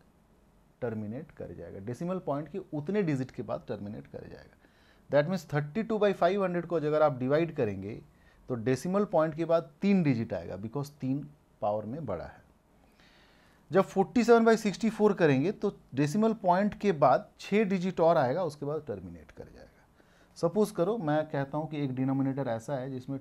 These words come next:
टू का पावर थ्री है और फ़ाइव का पावर फ़ोर है, तो पावर में सबसे बड़ा है फ़ोर, तो यहाँ पे आप कोई भी नंबर रखेंगे अगर, और फर्दर रिड्यूस नहीं हो सकता है, तो डेसिमल पॉइंट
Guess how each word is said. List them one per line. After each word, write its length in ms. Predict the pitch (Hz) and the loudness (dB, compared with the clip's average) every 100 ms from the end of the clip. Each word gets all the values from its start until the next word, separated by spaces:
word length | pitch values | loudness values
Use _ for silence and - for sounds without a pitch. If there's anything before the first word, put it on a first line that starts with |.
| - | -8
टू 120 | 127 | -10
का 140 | 127 139 | -6 -6
पावर 360 | 139 127 131 | -4 -4 -4
थ्री 380 | 117 - 123 131 | -6 -10 -6 -4
है 180 | 101 135 | -6 -12
और 280 | - 117 117 - | -14 -14 -14 -12
फ़ाइव 240 | 110 117 113 | -10 -10 -10
का 60 | 120 | -14
पावर 340 | - 101 117 - - | -12 -12 -12 -16 -16
फ़ोर 180 | - | -16
है, 60 | - _ _ _ _ _ _ _ _ - _ _ _ _ _ _ _ _ _ | -18 _ _ _ _ _ _ _ _ -20 _ _ _ _ _ _ _ _ _
तो 80 | 214 - - | -6 -6 4
पावर 260 | 151 180 226 | 6 8 4
में 120 | 240 | 2
सबसे 320 | 226 208 226 | 0 0 0
बड़ा 240 | 180 185 202 | 2 4 4
है 140 | 196 | 2
फ़ोर, 520 | 180 - 175 143 151 - _ _ _ | -4 -2 2 2 -2 -14 _ _ _
तो 80 | 165 | -2
यहाँ 280 | 156 165 208 | 0 0 0
पे 60 | 214 | 2
आप 260 | 214 214 - | 2 0 -2
कोई 200 | 170 202 | 0 2
भी 120 | 220 | 2
नंबर 360 | 202 165 175 185 | 0 0 -2 -2
रखेंगे 560 | 151 147 165 151 101 - - 117 | -2 -4 -4 -2 -4 -8 -14 -6
अगर, 260 | 131 143 - _ _ _ - | -2 -4 -6 _ _ _ -4
और 140 | 143 | -4
फर्दर 400 | 139 143 131 160 | -2 -4 -2 0
रिड्यूस 380 | 131 123 147 147 | 0 -2 -2 -2
नहीं 180 | 113 139 | -2 -2
हो 160 | 127 110 | -4 -6
सकता 320 | 107 - 104 | -10 -12 -16
है, 100 | 104 _ - | -18 _ -14
तो 60 | |
डेसिमल 580 | 98 90 123 170 185 208 202 | -10 -8 -8 -6 -4 -4 -4
पॉइंट 380 | 123 104 98 104 | -6 -6 -8 -12